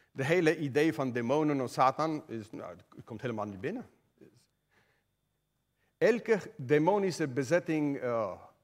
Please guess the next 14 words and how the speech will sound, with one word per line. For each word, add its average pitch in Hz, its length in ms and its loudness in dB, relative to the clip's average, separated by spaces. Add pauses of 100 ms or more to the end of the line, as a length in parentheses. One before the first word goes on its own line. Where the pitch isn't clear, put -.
(240)
verschijnsel, 160 1040 -4 (960)
zij 147 80 0
proberen 151 500 0
het 135 240 -2 (300)
met 123 240 -6
gesprekjes 175 840 -4
en 135 160 -4
met 135 200 -4
tabletten 135 520 -2 (600)
rustig 147 460 -8
te 110 60 -8
houden. - 340 -12 (1900)
Maar 117 680 0
dat 120 420 -4